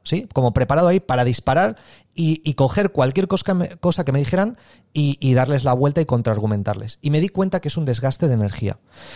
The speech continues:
Y aprendí a hacer una cosa, una cosa que me funcionó muy bien. Significa que siempre va a funcionar, no, pero te va a dar,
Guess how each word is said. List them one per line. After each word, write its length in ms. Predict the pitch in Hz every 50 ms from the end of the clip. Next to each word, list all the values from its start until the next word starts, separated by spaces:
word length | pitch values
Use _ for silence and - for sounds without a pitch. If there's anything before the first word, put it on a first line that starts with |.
| - - -
Y 120 | - 143 147
aprendí 300 | 143 165 160 160 185 220
a 40 | 220
hacer 240 | - 214 214 - - - _
una 260 | - 185 202 202 190
cosa, 380 | - 220 208 - - 170 240 - _ _ _ -
una 220 | 139 156 175 165
cosa 340 | - 185 - - 160 226 - _ _ _ _ _ _ _ _ _ _ _ _ _ _ _ - - - - - - - _ _ _
que 100 | - 143
me 120 | 120 120 113
funcionó 420 | - 139 120 - - 123 139 147
muy 220 | 143 131 127 117 98
bien. 220 | 98 92 - 107
Significa 320 | - 131 120 113 151 175
que 80 | 170 175
siempre 260 | - - 185 165 175 165
va 60 | 160
a 20 | 143
funcionar, 400 | 165 147 - 147 139 135 127 120
no, 300 | 123 127 170 214 - -
pero 180 | 156 135 127
te 140 | - 135 123
va 120 | 143 180
a 40 | 196
dar, 380 | 143 127 143 185 - - _